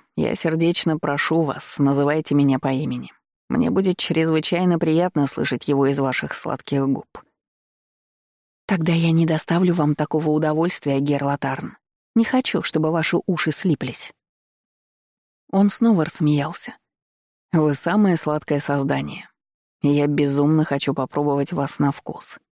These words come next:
От взгляда его черных глаз по моей коже побежали мурашки. Я почувствовала себя не только желанной, но и защищенной.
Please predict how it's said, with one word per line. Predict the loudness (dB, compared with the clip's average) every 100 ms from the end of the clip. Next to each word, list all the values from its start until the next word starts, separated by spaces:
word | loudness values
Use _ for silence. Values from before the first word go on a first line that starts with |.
| _ _ _ _ _ _ _ _ _
От | -2 0
взгляда | 0 2 2 2
его | 2 0
черных | 0 0 4 4 4
глаз | 2 0 0
по | 2
моей | 4 2
коже | 2 0 0
побежали | 0 0 2 0 2
мурашки. | 2 2 0 -6 -8 -12 -18 _ _ _ _ _ _ _ -4
Я | -2
почувствовала | -2 -2 -2 -2 0 2 0
себя | 0 0
не | 2 2
только | 0 0 0
желанной, | 0 2 2 2 4 4
но | 4
и | 4
защищенной. | 0 -2 -2 0 0 -2 -4